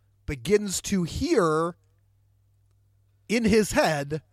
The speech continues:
the voice of Spaceman from the beginning calling out, "My brother! Come, my brother!"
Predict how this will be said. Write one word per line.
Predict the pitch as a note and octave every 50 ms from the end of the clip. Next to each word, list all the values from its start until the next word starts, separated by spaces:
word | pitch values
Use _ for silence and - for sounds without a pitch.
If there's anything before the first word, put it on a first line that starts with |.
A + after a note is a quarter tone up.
| _ _ _ _ _ _ -
the | D3 E3
voice | C#3 B2 D#3+ A3 C4+ C#4+ - -
of | - - G3+ F#3+ D#3
Spaceman | - - - - C4 B3+ - - F3+ G3+ F#3+ F3 E3+ E3
from | C#3 - F#3+ F3+ F3
the | E3+
beginning | C#3 D3+ D3+ C#3 A3+ G3 D3 C3 B2+ B2 A2
calling | - G3 F#3+ F3+ F3+ E3+ F3
out, | F3 E3+ -
"My | G3+ A3 G#3+
brother! | F#3+ - C#4 D4 C4+ A3+ A3 F#3+ E3 C#3+ A2+ F#2 -
Come, | - - D4 C#4+ C#4 C#4
my | C#4 A#3+ A3+
brother!" | G#3 G#3 A3 G3+ F#3+ F3 D#3+ C#3 B2 G#2 F2+ - -